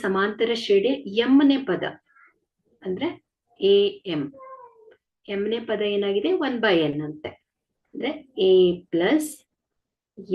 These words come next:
M minus one into D ಏನು? ಒನ್ by ಎನ್. So ಎಂ-ನೇ ಪದ. So, so ಸಾಮಾನ್ಯವಾಗಿ A N is equal to A plus N minus one into D. So ಇಲ್ಲಿ ಎನ್-ನೇ ಪದ. So ಇಲ್ಲಿ ಎಂ-ನೇ ಪದ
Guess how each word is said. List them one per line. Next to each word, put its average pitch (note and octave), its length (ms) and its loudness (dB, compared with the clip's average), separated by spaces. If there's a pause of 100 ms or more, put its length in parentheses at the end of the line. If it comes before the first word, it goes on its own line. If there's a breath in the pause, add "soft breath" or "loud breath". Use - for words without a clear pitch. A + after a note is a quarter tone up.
(120)
M F#3 80 2 (180)
minus E3 540 -2 (220)
one E3 120 -4 (140)
into E3 240 -6 (200)
D F3 40 2 (300)
ಏನು? F#3 180 4 (640)
ಒನ್ E3+ 120 2 (100)
by E3+ 120 2 (440)
ಎನ್. E3 140 4 (680)
So - 60 -18 (280)
ಎಂ-ನೇ G#3 360 4 (140)
ಪದ. D#3+ 160 0 (1040)
So, - 80 -18 (640)
so G#3+ 100 -8 (220)
ಸಾಮಾನ್ಯವಾಗಿ G#3 560 0 (140)
A - 20 6 (140)
N G#3 120 -2
is G3+ 140 -4
equal G3+ 300 2
to D4+ 60 2 (540 soft breath)
A - 20 8 (120)
plus C#4 220 -2 (180)
N G#3 100 -2
minus G#3 280 -2 (120)
one F3 140 0
into A3 260 -4
D. F3 60 0 (220)
So - 120 -10
ಇಲ್ಲಿ B3+ 140 -4 (140)
ಎನ್-ನೇ A3 280 0 (100)
ಪದ. - 120 -10 (560)
So - 140 -20
ಇಲ್ಲಿ B3+ 120 -4 (140)
ಎಂ-ನೇ B3+ 300 0 (100)
ಪದ F3+ 120 0